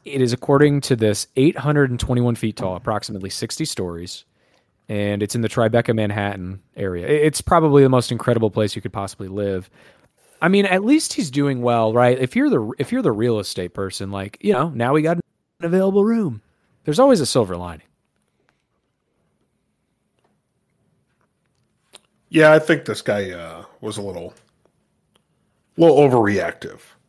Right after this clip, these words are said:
Speaker 1: And his name, this happened on the second of this month, to be specific. He was a Venezuelan businessman. His name was Gustavo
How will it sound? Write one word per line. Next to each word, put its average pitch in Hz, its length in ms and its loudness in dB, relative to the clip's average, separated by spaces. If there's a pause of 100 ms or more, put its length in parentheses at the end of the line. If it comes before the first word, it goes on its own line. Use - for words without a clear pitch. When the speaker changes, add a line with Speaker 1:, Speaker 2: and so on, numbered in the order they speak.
(540)
Speaker 1:
And 135 120 -6
his 175 220 -2
name, 143 220 0
this 156 120 -4
happened 240 280 0
on 165 80 0
the 131 40 0
second 127 360 -2
of 101 100 -6
this 101 160 -8
month, 98 200 -8
to - 80 -12
be 98 100 -6
specific. 95 500 -10
He 117 100 -2
was 110 160 -2
a 110 60 -2
Venezuelan 120 640 -2
businessman. 95 640 -8
His 107 160 -6
name 117 140 0
was 104 120 -6
Gustavo 151 840 0